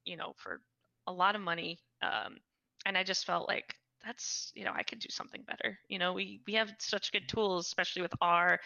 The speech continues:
R Markdown, and so on. Um, so the idea for, behind T C B was not only could we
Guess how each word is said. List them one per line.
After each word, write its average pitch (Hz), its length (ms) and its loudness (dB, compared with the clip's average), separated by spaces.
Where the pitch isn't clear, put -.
R 185 140 4
Markdown, 165 520 4
and 170 120 -4
so - 160 2
on. 175 260 2
Um, 170 420 4
so 240 100 0
the 226 140 6
idea 240 320 6
for, 240 240 4
behind 208 220 2
T 220 100 -6
C 214 140 -4
B 247 200 -2
was 196 180 -2
not 185 140 2
only 196 220 -2
could 190 240 -2
we 180 300 0